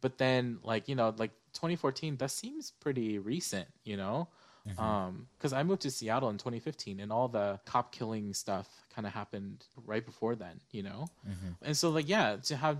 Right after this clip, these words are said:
Speaker 1: released, like, a film like that, the main character being somebody who killed somebody on duty, I felt like they could have done more with it. And then
Speaker 2: Mm-hmm.
Speaker 1: Mendoza's story is just kind of, in my opinion, badass turned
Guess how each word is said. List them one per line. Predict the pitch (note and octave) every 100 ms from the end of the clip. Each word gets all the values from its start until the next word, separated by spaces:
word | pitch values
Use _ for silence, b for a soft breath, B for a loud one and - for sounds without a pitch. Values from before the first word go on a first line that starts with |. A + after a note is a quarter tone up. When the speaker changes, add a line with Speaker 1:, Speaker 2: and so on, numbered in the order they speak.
| C3
Speaker 1:
released, | A#2+ C3+ C3 D#3+ -
like, | A#2 A2+
a |
film | A2 A2 A2+
like | B2+ C3
that, | C3+ C3+ C#3 -
the | -
main | G2+ G#2+
character | A2+ G#2+ A2 A#2 A#2
being | G#2+ G#2+ G#2 G#2 G2+ b b b
somebody | - G#2 A2
who | G#2
killed | - G2+
somebody | - G2+ G2
on | F#2+
duty, | F#2+ G2 A2+
I | F2+
felt | G2+ G#2+ -
like | G2+ - _ _
they | A2+
could | C3+
have |
done | B2 G#2+
more | G2 G2
with | F#2+ -
it. | - _ B B
And | C3 C#3
then |
Speaker 2:
Mm-hmm. | C3+
Speaker 1:
Mendoza's | C3 B2+ C3 C3
story | - G#2+ G2+ G2 G2
is | - G#2
just | - G#2+ -
kind | A2
of, | G2+ F#2 - _ _ _ _
in | A#2+
my | A2 A2
opinion, | G#2+ A2+ G2+ G2 F#2+ F#2+ - -
badass | A2 G#2+ G#2+ G#2 G#2 - -
turned | - G#2 C#3 C3+ F#2+ -